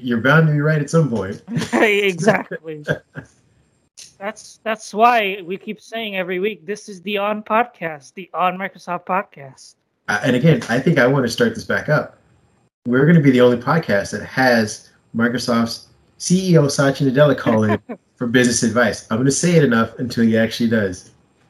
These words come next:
Speaker 2: Oh, jeez. <laughs> That, that's a pretty fun one.
Speaker 1: <laughs>
Speaker 2: Well, I think that's it for today's show. Uh, thanks, everyone, for tuning in, and we hope to see you again next week. Same place, same time.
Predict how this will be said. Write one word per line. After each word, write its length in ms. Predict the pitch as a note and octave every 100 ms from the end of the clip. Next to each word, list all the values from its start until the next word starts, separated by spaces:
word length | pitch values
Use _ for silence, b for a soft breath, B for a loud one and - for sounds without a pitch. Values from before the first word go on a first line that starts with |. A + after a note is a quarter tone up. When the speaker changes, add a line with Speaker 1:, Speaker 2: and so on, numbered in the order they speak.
| F#3+
Speaker 2:
Oh, 520 | F3 E3+ D#3+ D#3 C#3+ G3
jeez. 960 | G3+ G#3 G#3+ A#4+ A#4 - G3+ - G#3+ - -
<laughs> 220 | _ -
That, 180 | G2 F3+
that's 220 | G#3 -
a 60 | G#3+
pretty 340 | - G3+ D#3
fun 340 | - D#3+ D3+
one. 200 | C#3+ C#3 - _ _ _ D3
Speaker 1:
<laughs> 880 | - C#3+ - B2+ - C#3+ - A#2 - _ _ _ _ _ _
Speaker 2:
Well, 160 | G3+ G#3+
I 80 | A3+
think 340 | B3 A#3+ F#3
that's 300 | G#3+ G#3 A#3+
it 120 | A#3+
for 200 | - G3
today's 420 | F#3 F#3+ F#3 F3
show. 440 | - G#3 G3+ B3+ D#4+
Uh, 360 | F#3+ E3+ E3 D#3
thanks, 320 | F#3 F3 E3+
everyone, 540 | F#3 E3+ F3 F3 G3 A3+
for 260 | G3+ E3+
tuning 440 | E3 G3 F3+ F3 F3+
in, 220 | A3 A#3+
and 280 | F#3 E3+ E3+
we 100 | F3
hope 240 | G3 F#3+
to 100 | F3+
see 200 | - A3
you 160 | G3 F#3
again 300 | D#3+ G3 F3+
next 280 | G#3 G#3 -
week. 280 | B3+ B3+ -
Same 300 | G3+ G3 E3+
place, 360 | G#3 G3 A3
same 300 | - F#3 E3
time. 420 | - D#3 E3+ G#3